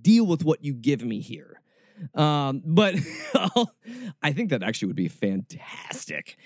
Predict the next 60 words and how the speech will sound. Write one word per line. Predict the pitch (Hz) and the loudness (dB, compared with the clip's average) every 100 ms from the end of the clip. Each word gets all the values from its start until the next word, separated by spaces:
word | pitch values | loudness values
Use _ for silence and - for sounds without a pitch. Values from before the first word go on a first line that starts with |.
| 180 175 131 - | -16 -14 -10 0
if | 139 | 0
someone | - 135 131 | 4 2 4
could | 143 123 | 0 2
come | 135 | 2
up | 117 | 2
with | 110 | 0
some | 139 | 2
sort | 123 139 | 4 4
of | 117 | 4
an | 120 | 0
algorithm | 110 120 120 113 120 | 0 0 0 0 0
where | 110 | 2
we | 117 113 | 2 2
could, | - 127 117 | 2 2 2
like, | 110 | 0
gauge | 73 113 113 110 - | 2 2 2 0 -6
the | 113 117 107 | -2 0 0
current | - 113 101 | 0 -2 2
day | 101 | 0
prophets | - 101 - 98 95 - _ - _ | 0 -2 -2 -4 -4 -12 _ -20 _
with | - 113 | -2 0
their, | 110 104 - | 2 0 -2
some | - 110 | -4 -4
sort | 107 113 110 | 0 0 0
of, | 101 | 2
uh, | 98 101 | 0 0
their, | 92 104 101 | 0 0 0
their, | 87 104 98 - _ | 0 -2 -2 -8 _
their | - 110 | 0 0
batting | 104 104 107 104 | 2 0 0 -2
average | 98 98 101 104 | -2 0 -2 -2
for | - 104 98 - | -4 -2 -2 -6
how | 117 110 - | -6 -6 -6
often | 113 107 110 110 | -6 -4 -2 0
they | 107 101 | 0 0
are | 104 - | -2 -2
honest | 113 110 - | -2 -2 -2
and | 104 | -2
not | 110 110 | -2 -2
honest. | - 95 98 107 - | -6 -4 -4 -6 -4
But | 113 98 - - 233 180 | -4 -6 -10 -20 -16 0
most | 139 135 135 | 2 2 0
of | |
them | 123 117 | 0 2
probably | 123 117 117 | 2 2 2
would | 104 | 2
not | 110 113 | 2 0
want | 117 113 117 | 2 0 2
to | |
be | 113 | 4
able | 110 | 4
to | 107 | 6
do | 156 | 6
that | 143 120 | 4 0
because | - 160 120 | 2 4 4
the | 143 | 2
idea | 127 120 131 123 | 2 2 2 2
of, | 120 123 113 | 0 -2 -2
of | 117 123 113 | -2 -2 2
knowledge | 123 151 180 170 147 135 123 - | 4 4 4 2 2 0 -2 -6